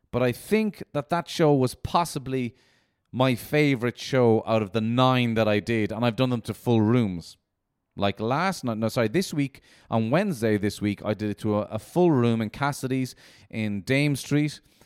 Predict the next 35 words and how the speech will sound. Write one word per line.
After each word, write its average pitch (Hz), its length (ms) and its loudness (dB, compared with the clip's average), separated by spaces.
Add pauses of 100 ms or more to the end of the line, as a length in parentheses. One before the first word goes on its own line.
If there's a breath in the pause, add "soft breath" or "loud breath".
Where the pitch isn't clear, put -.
(140 soft breath)
um, 104 420 -4 (120)
at 117 100 -4
Stitches - 480 0
Comedy 131 420 -4
Club. 120 340 -2 (920)
It 117 60 -6
was 123 100 0
a 156 60 2
great 220 320 6
room, 120 420 2
full 220 400 6
room, 143 400 2 (920)
um, 131 320 0
loads 165 300 4
of 135 60 -12
people 120 280 0
there, 104 320 0 (340 soft breath)
but 147 120 2
yet 202 220 -2
the 185 80 -4
five 220 480 -2
people 170 320 -4
were 139 160 0
better. 175 340 -2
And 131 300 -4
why? 190 280 0
Because 151 520 -4
I 127 60 -6
found 170 480 -4
something. 104 420 -6 (300 soft breath)
I - 40 -8
found 180 400 -2
something 151 360 -4
that 131 220 -2
night. 139 500 -6